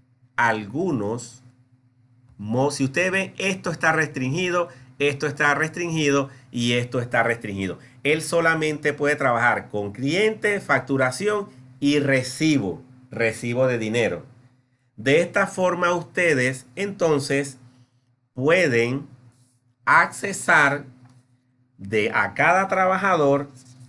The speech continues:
lo que realmente necesita, porque hay personas, hay usuarios, hay trabajadores que quieren entrar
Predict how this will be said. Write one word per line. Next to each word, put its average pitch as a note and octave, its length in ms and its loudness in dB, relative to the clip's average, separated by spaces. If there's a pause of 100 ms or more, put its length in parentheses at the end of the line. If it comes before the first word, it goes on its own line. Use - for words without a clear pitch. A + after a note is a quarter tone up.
lo C#3 560 2
que E3 380 -2 (460)
realmente C#3 1000 2
necesita, F3+ 680 -2
porque A#2+ 580 -6
hay C#3+ 160 2
personas, E3 640 -2 (220)
hay A2+ 220 -4
usuarios, C#3 640 0
hay G#2 120 -8
trabajadores C#3 640 2 (260)
que E3 160 -4
quieren E3+ 300 -2
entrar C#3+ 520 0